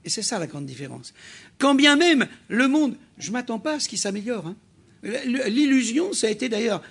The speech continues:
la chrétienté s'est trompée. Elle a cru qu'elle allait changer le monde et qu'il allait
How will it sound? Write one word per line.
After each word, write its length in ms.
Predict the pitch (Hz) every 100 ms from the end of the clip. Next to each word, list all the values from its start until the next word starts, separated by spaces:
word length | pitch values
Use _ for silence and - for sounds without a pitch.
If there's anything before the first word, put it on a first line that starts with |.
| -
la 120 | 190
chrétienté 540 | - 254 208 202 -
s'est 180 | 233 185
trompée. 520 | - 180 185 302 269 - - _ _ _ _ _ _ _ -
Elle 180 | 185
a 60 | 196
cru 260 | 190 285 277
qu'elle 180 | -
allait 160 | 180 185
changer 520 | 180 233 247 208 226
le 120 | 220
monde 280 | 214 262 277
et 40 | 262
qu'il 200 | 214 196
allait 300 | 190 185